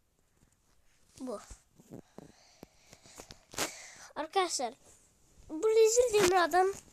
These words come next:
ıı, biraz, ıı, mantığını, biraz antrenman yapıyorsunuz arkadaşlar.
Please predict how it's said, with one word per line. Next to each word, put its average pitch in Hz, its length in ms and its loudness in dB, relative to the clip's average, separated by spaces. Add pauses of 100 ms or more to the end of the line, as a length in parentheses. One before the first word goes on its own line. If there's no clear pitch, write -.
(140)
ıı, 311 720 -6
biraz, 370 560 2 (480)
ıı, 277 480 -10
mantığını, 359 840 -2 (840)
biraz 370 480 0
antrenman 381 760 0
yapıyorsunuz 262 760 -4
arkadaşlar. 220 720 -6